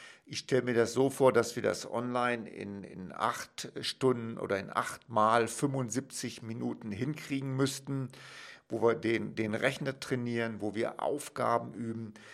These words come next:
sodass die jugendlichen Schüler später in der Lage sind, zum Beispiel ihre eigene Altersvorsorgelücke zu berechnen,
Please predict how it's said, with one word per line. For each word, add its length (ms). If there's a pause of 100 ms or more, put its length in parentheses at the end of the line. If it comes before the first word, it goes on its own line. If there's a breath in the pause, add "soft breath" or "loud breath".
sodass 360
die 100
jugendlichen 720
Schüler 580 (320 loud breath)
später 560
in 80
der 120
Lage 380
sind, 400 (160)
zum 280
Beispiel 840
ihre 720
eigene 600
Altersvorsorgelücke 1500
zu 160
berechnen, 800